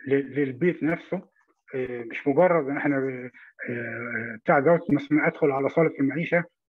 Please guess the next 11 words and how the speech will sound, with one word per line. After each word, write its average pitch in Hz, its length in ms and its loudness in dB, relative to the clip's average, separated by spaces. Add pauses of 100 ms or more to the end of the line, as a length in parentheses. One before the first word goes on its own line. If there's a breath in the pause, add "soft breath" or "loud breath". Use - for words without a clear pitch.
(220)
أكشف - 280 -2
كل 160 300 -2
البيت 156 320 -4
وأعرف 151 220 -2
خلاص 147 300 -8
نهاية 151 240 -2
البيت 151 320 -4
أوله 151 280 0
وآخره 139 300 -4
فين 135 220 -8
يعني. 101 120 -16